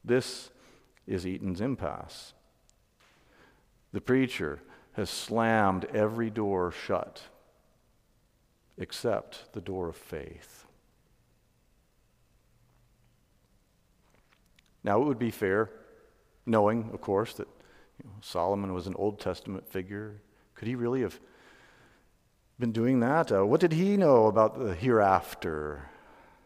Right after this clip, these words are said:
What could Solomon have understood about eternal life? Well, he must certainly have known his own father's Psalms, don't you think?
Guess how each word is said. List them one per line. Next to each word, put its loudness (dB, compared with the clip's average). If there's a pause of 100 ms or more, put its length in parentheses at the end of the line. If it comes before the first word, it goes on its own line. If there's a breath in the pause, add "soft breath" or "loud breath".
(720 loud breath)
What 8
could 4
Solomon 8
have 6
understood 4 (600 soft breath)
about 4
eternal -2
life? -6 (2500 soft breath)
Well, 2
he 6
must 2
certainly 4
have 4
known 4
his 0
own 2
father's 4
Psalms, -2
don't -2
you -8
think? -6